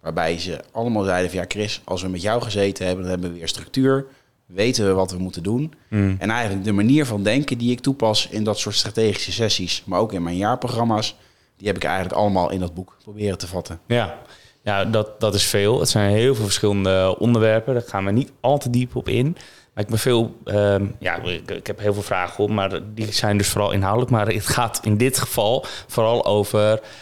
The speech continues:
Speaker 2: het proces van het schrijven van een boek. Dus in eerste instantie op het bedenken van het onderwerp. Nou, die tien jaar proberen samen te vatten. Het schrijven, maar ook de promotie. Maar laten we even bij het begin beginnen. Ehm, je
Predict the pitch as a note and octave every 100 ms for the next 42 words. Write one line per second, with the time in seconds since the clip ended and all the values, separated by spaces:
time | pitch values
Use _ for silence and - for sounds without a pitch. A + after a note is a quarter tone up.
0 | - - G#2+ G#2+ A2 G2+ A2 - G2+ F#2+
1 | - G2 F#2+ G2+ - - _ _ F#2 F#2
2 | - - G#2 G2+ A2 G#2+ G#2+ G2 G2+ G2
3 | G2 F#2+ - F#2+ F#2 G2 G#2 B2 C3+ B2+
4 | B2 - A#2+ A2+ A2 A2+ B2+ F#2+ G2+ G#2
5 | - C3 A2+ A2 - G#2 G2+ G2+ - A2
6 | B2 - - A2 - C3 - - - -
7 | - - - A2 C3 - B2 A#2 A2+ G2
8 | - G2 F2 F2 - C#3 - - - _
9 | A#2 B2 B2+ A#2 A#2 A2+ A2 - A#2 G2+
10 | A2 A#2+ D3 - G#2+ G#2+ G#2+ G#2+ G#2+ -
11 | G#2+ A2+ A2+